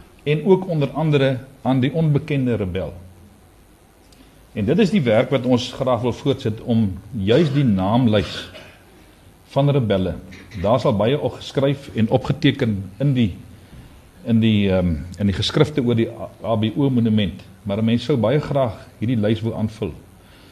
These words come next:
Wanneer ons kom by 'n punt soos vandag, wat ons sê, "Hoeveel onsse was daar?", sou 'n mens graag hierdie name wou noem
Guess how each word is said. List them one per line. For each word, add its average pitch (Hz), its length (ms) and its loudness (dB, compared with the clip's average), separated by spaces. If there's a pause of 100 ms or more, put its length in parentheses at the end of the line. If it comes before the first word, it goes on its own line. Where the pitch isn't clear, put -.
(120)
Wanneer 110 200 -2
ons 131 180 -4
kom 165 180 0
by 147 80 2
'n 139 160 0
punt 165 200 -2
soos - 140 -4
vandag, 107 420 -2
wat 101 120 -6
ons 107 180 -6
sê, 131 100 -2
"Hoeveel 131 260 2
onsse 147 320 0
was 117 240 0
daar?", 95 280 -2
sou 147 180 2
'n 139 60 2
mens 135 160 0
graag 147 320 0
hierdie 127 180 -2
name 113 320 0
wou 110 140 -2
noem 104 280 0